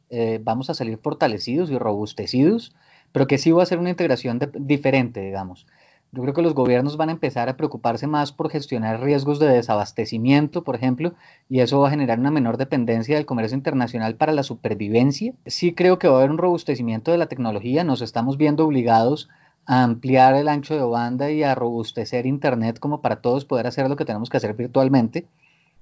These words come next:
Creo que en la agenda doméstica, por ejemplo, en Estados Unidos, ahora que entra elecciones,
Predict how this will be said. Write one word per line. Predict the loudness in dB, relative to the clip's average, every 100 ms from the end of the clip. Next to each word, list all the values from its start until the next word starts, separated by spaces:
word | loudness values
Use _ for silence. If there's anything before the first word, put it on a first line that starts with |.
| _ -20 _ -2
Creo | 4 6 4 2
que | -2
en | 0 4
la | 6 6
agenda | 4 0 2 2 2 -2 -10
doméstica, | -2 0 2 0 0 -6 -4 -4 -2
por | -4
ejemplo, | -4 -4
en | -6
Estados | -2 -2 -2
Unidos, | -2 -2 -2 0
ahora | 0 -2
que | -2 -4
entra | -4 -2 0
elecciones, | 0 -2 -2 0 0 -4